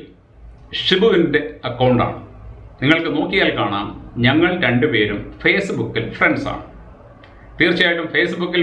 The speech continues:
ഫ്രണ്ടാണ് എന്ന് പറഞ്ഞതുകൊണ്ട് അവർ തമ്മിൽ അങ്ങോട്ടും ഇങ്ങോട്ടും അടുത്തറിയണമെന്നില്ല. ധാരാളം ഫ്രണ്ട്സ് ഉണ്ട് Facebook-ൽ പലർക്കും, പക്ഷേ പലപ്പോഴും ആൾക്കാർക്ക് അങ്ങോട്ടും ഇങ്ങോട്ടും അറിഞ്ഞുകൂടാ. എന്നാൽ ഷിബുവും ഞാനും അങ്ങനെയുള്ള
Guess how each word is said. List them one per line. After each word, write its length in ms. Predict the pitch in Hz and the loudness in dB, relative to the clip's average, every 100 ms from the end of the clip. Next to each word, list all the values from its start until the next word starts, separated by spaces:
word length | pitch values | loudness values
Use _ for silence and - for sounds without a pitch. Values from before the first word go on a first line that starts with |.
| 170 | 2
ഫ്രണ്ടാണ് 520 | 147 170 160 156 156 156 139 | 2 4 4 4 2 -2 -2
എന്ന് 120 | 156 139 | 0 2
പറഞ്ഞതുകൊണ്ട് 500 | 131 143 151 107 110 117 - - - - | 2 4 4 2 -2 -4 -10 -18 -8 0
അവർ 120 | - 147 | 4 4
തമ്മിൽ 220 | 135 135 135 - | 4 2 0 -2
അങ്ങോട്ടും 360 | 120 143 143 131 | -2 2 4 4
ഇങ്ങോട്ടും 320 | 123 120 123 - 139 | 4 2 0 2 0
അടുത്തറിയണമെന്നില്ല. 720 | 156 - 151 143 131 101 - - - - - - | 2 2 2 2 0 -4 -8 -18 -20 -20 -20 0
ധാരാളം 360 | 180 185 185 175 | 2 4 2 0
ഫ്രണ്ട്സ് 220 | 175 170 156 | 0 0 -2
ഉണ്ട് 100 | 127 | 0
Facebook-ൽ 420 | 131 127 127 123 120 | 0 0 -2 0 2
പലർക്കും, 300 | 113 - - 123 | 2 0 -2 0
പക്ഷേ 160 | 170 151 151 | 2 2 0
പലപ്പോഴും 360 | 156 156 160 - | 0 0 -2 0
ആൾക്കാർക്ക് 340 | 135 135 - 131 | 0 2 0 0
അങ്ങോട്ടും 220 | 139 135 | 0 2
ഇങ്ങോട്ടും 220 | 120 147 | 2 2
അറിഞ്ഞുകൂടാ. 340 | 120 104 - - - - - | 2 0 -2 -8 -14 -14 0
എന്നാൽ 260 | 135 127 104 - - - _ _ _ - | 2 2 0 -8 -16 -20 _ _ _ -8
ഷിബുവും 300 | 143 170 185 156 | 0 4 4 4
ഞാനും 260 | 147 143 - 117 | 2 -2 -2 2
അങ്ങനെയുള്ള 380 | 127 160 135 | 4 4 2